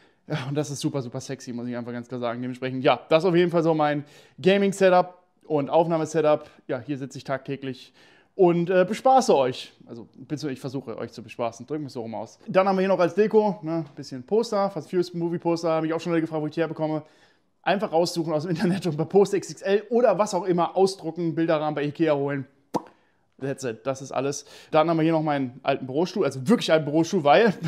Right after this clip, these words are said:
<laughs> ich sag mal, was ich mit alt meine. Ja, der ist von Security zwei noch gesponsert. Also der ist wirklich alt. Ähm, an meinen Sponsor des heutigen Videos, wo wir gleich drauf zugehen,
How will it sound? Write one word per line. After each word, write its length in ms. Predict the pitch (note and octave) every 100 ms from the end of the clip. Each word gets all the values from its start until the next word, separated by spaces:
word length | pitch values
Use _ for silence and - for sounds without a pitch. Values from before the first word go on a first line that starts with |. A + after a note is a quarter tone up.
| -
<laughs> 220 | - _
ich 120 | _
sag 180 | - D#3+
mal, 160 | C3 C3
was 80 | C#3
ich 80 |
mit 80 | D3
alt 180 | D#3+ F3+
meine. 300 | C3+ D3 F3+ - _ _ - _ _
Ja, 240 | - G#3 F3
der 120 | E3+
ist 100 | G3
von 140 | F#3
Security 260 | E3+ D#3+ E3+
zwei 140 | F#3
noch 120 | F3+ -
gesponsert. 440 | D#3 D3+ C3+ B2+
Also 140 | C#3+
der 120 | D3 D#3+
ist 100 | E3
wirklich 240 | F3 D#3
alt. 260 | E3 F3 - - - - _
Ähm, 380 | - D3 D3 C#3+
an 100 | C#3
meinen 140 | D#3 D#3
Sponsor 540 | E3+ F3 F3+ E3+ D#3+ C3+ -
des 100 | C#3
heutigen 240 | D#3+ D3
Videos, 300 | D#3 G3 G3+
wo 60 | C#3
wir 60 |
gleich 160 | C#3 D3+
drauf 180 | C#3+ C#3+
zugehen, 320 | D#3+ D3+ E3+